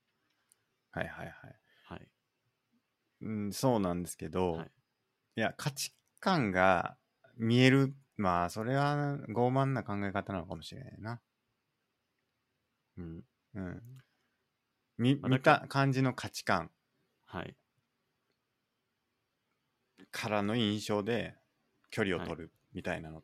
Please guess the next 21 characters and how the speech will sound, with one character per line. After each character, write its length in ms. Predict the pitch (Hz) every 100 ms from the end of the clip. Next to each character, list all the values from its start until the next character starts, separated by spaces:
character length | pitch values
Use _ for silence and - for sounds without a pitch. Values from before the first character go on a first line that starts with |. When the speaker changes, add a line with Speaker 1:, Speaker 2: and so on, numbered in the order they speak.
| _
Speaker 1:
て、 240 | 98 - - _ _ _ _ -
Speaker 2:
は 100 | 87
い。 20 |
は 60 |
い。 100 | 82 _ _ _ _ _ _ _ _ _ _ 95
Speaker 1:
ま 60 |
あ、 20 |
良 120 | 82 85
く 100 | 92
な 100 | 80
い 40 |
の 80 | 80
か 80 | -
も 60 | -
し 100 | -
れ 60 |
な 80 | 87
い 20 |
で 60 | 82
す 60 | 98
ね。 160 | 98